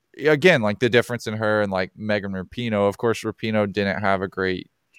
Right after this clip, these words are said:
year last year on the field, or, yeah, on the field. But, you know, Caitlin's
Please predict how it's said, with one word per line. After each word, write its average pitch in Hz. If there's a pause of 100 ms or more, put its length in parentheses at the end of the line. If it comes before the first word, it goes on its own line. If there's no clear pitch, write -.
(140)
year 143
last 95
year 95
on 101
the 92
field, 117
or, 104
yeah, 98
on 92
the 92
field. 117 (420)
But, 117 (240)
you 127
know, 120
Caitlin's 139